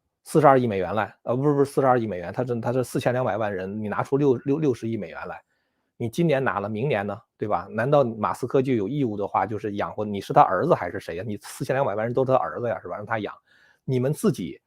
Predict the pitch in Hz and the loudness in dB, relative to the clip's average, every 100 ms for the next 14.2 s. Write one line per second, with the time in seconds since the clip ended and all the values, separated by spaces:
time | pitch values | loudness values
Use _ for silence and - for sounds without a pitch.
0 | _ _ _ 151 160 139 131 143 98 80 | _ _ _ 0 2 2 2 0 0 -8
1 | 87 98 - 143 101 113 104 110 92 104 | -10 -10 -4 -2 0 0 -2 -4 -6 -6
2 | 104 - 85 - 117 151 120 120 90 - | -6 -8 -12 -4 0 2 2 0 -2 -2
3 | 117 90 92 - - 147 87 82 92 127 | -2 -2 -4 -6 -10 -10 -12 -14 -6 -2
4 | 101 117 - 104 - - 76 - _ - | -2 -4 -8 -8 -8 -14 -14 -18 _ -12
5 | 101 104 127 175 - 120 113 107 _ _ | -6 -4 -2 -2 4 4 2 -4 _ _
6 | _ _ 98 - 123 - 135 107 107 131 | _ _ -18 -4 -4 0 0 0 -2 4
7 | 104 - 117 82 _ _ _ _ - 151 | 4 4 2 0 _ _ _ _ 2 2
8 | 113 120 92 - 196 123 78 80 - - | 2 -2 -6 -4 0 0 0 -8 -10 -10
9 | 80 92 92 101 - 101 104 143 107 90 | -10 -10 -12 -8 -8 -6 -2 0 0 -2
10 | 85 85 110 101 80 82 78 87 - - | -10 -10 -8 -8 -10 -16 -18 -18 -18 -6
11 | 131 123 - 85 - 127 113 123 - _ | -2 -2 -4 -6 -6 -4 -4 -6 -12 _
12 | _ _ - 190 139 117 123 110 90 117 | _ _ 6 6 6 0 -4 -4 -4 -4
13 | 95 - - 92 147 143 - - - 87 | -4 -6 -6 0 4 4 2 -8 -8 -8
14 | 71 | -12